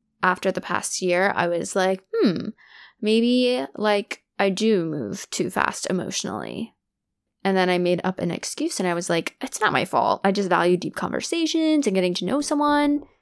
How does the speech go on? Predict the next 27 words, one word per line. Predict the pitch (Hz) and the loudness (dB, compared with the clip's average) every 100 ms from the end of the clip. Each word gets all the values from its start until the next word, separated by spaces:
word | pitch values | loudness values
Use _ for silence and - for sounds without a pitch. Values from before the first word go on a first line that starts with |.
| _ _ _ - | _ _ _ 0
I | 190 202 285 | 2 4 4
like | 226 160 - | 2 0 0
someone | 208 208 208 208 | 0 2 2 0
romantically | 170 170 160 151 160 185 - 202 202 202 | -2 -4 -4 -6 -6 -8 -2 0 0 0
based | 180 170 170 - - - | -2 -4 -2 -6 -8 -4
off | 170 175 | -4 -4
of | 170 | -6
their | 147 139 | -4 -4
soul, | - - 160 156 160 170 175 - - - | -2 -2 0 0 0 -2 -4 -10 -20 -6
their | 165 | -4
moral | 160 147 147 165 | -4 -4 -2 -2
values, | 170 165 170 175 185 185 185 185 - - _ _ _ _ _ _ _ _ | 0 0 -2 2 2 2 0 -4 -10 -14 _ _ _ _ _ _ _ _
and | 175 175 | 0 2
the | |
way | 165 151 | 2 0
that | 147 | -2
they | 139 | -4
see | - | -4
the | 85 101 | -6 -4
world. | - - 202 _ _ _ _ _ _ _ | -4 -6 -10 _ _ _ _ _ _ _
It | 180 | 0
matters | 170 156 165 175 | 2 2 -2 -2
more | 156 | -4
to | - | -2
me | 185 165 160 | 0 0 -2
than | 160 147 147 147 147 - | -4 -4 -6 -10 -12 -10
looks. | 156 127 - - - - | -2 -2 -2 -2 0 0